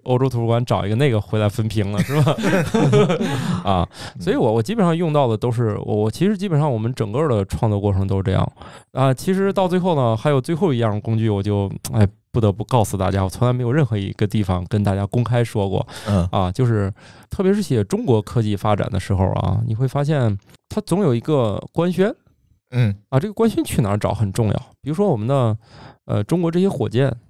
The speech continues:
Speaker 1: 它什么时候研发的，
Speaker 2: 嗯。
Speaker 1: 什么时候上天的，它有什么重大突破，你民间媒体可以去解读，但是你这个话呢，
Speaker 2: 得有个源头。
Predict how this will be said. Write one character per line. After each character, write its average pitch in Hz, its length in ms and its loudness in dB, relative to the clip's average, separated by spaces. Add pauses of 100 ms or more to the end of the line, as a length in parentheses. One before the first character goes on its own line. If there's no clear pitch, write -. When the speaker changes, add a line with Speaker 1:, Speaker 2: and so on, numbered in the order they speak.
(140)
Speaker 1:
它 147 140 -2
什 127 140 0
么 147 60 -2
时 143 80 0
候 127 80 2
研 104 220 0
发 123 240 0
的， 110 180 0
Speaker 2:
嗯。 131 180 2
Speaker 1:
什 120 120 0
么 127 60 -2
时 135 60 0
候 147 60 2
上 139 240 0
天 123 260 0
的， 107 60 -2
它 151 140 -2
有 131 100 2
什 113 100 0
么 117 80 2
重 147 160 0
大 123 140 0
突 139 180 -2
破， 151 240 0 (360)
你 135 160 0
民 131 240 2
间 269 120 2
媒 226 140 2
体 135 140 -2
可 - 240 0
以 214 200 0
去 - 220 -2
解 110 260 -2
读， - 260 0 (760)
但 196 180 2
是 135 240 0
你 107 160 0
这 143 100 -2
个 165 80 -2
话 180 280 0
呢， 92 320 0 (320)
Speaker 2:
得 156 80 -4
有 131 80 0
个 113 100 4
源 98 240 0
头。 170 220 -2